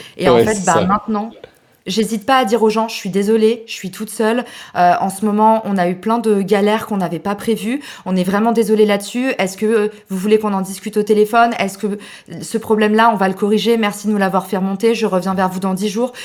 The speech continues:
Speaker 2: Je me mets une alerte. En fait, je suis vraiment, niveau cus-, le customer service, ça m'a trop aidé, euh, tu vois, justement, à pouvoir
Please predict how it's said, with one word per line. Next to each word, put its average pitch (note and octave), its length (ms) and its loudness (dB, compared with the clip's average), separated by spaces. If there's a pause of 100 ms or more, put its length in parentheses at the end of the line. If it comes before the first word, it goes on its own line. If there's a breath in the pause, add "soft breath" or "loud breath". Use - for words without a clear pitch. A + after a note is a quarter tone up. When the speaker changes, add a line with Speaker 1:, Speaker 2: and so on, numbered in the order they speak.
(160 loud breath)
Speaker 2:
Je F#3+ 120 -2
me G3+ 80 2
mets G3+ 120 2
une G#3 120 4
alerte. A3 340 0 (240 loud breath)
En F#3+ 80 -2
fait, A3+ 180 -2
je - 40 -8
suis G#3 140 -6
vraiment, G#3+ 400 0
niveau G3+ 240 -2
cus-, A3 260 -4
le G3 100 -2
customer A3+ 440 -2
service, A3 340 -6
ça F#3+ 160 -6
m'a E3+ 120 -4
trop A#3 280 0
aidé, A#3+ 320 -2 (400 loud breath)
euh, F3+ 160 0
tu - 160 -10
vois, G#3+ 120 0
justement, A3 680 -2
à F3 140 0
pouvoir G#3+ 560 -2